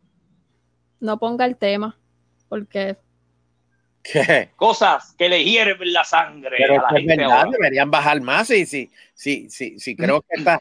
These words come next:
Speaker 3: <clears throat>
Speaker 2: Oye, ¿y viste que China está comprando toda la gasolina de, de a, a todo lo que
Speaker 3: Y
Speaker 2: da?
Speaker 3: barata,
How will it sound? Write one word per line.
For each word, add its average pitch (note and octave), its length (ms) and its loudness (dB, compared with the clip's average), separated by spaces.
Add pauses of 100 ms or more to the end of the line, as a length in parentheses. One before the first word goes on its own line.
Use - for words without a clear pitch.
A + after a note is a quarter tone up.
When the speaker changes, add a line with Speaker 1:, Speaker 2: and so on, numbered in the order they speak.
Speaker 3:
<clears throat> - 80 -20
Speaker 2:
Oye, F#3 320 0
¿y G#2+ 120 -2
viste F#3+ 340 0
que D#3+ 140 -2
China G#3 300 0
está G3+ 180 0
comprando G3+ 540 0
toda G3 140 0
la G#3 120 4
gasolina F#3+ 480 0
de, F3 200 0
de C3 220 -8 (1400)
a, B2 200 -4
a B2+ 40 -2
todo D#3+ 140 4
lo G3 120 2
que G3+ 80 0
Speaker 3:
Y A3 60 6
Speaker 2:
da? - 40 2
Speaker 3:
barata, C3+ 460 2